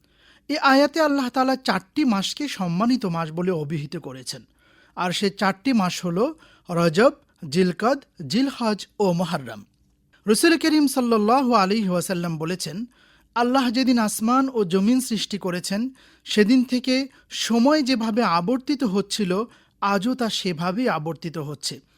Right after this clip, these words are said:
বারো মাসে এক বছর, এর মধ্যে চারটি হল সম্মানিত মাস। ধারাবাহিকভাবে রয়েছে তিনটি মাস, যথা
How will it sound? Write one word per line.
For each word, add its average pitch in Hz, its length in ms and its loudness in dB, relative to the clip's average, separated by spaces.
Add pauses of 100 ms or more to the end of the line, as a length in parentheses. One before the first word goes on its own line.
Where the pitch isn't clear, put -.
(380)
বারো 190 320 6
মাসে 202 480 2
এক 180 280 -2
বছর, 156 360 -6 (420)
এর 285 160 4
মধ্যে 294 300 2
চারটি 208 460 -2
হল 214 240 0
সম্মানিত 170 640 -4
মাস। 143 420 -10 (420)
ধারাবাহিকভাবে 208 840 0
রয়েছে 240 320 0
তিনটি 196 440 -2
মাস, 220 400 0 (360)
যথা 226 480 2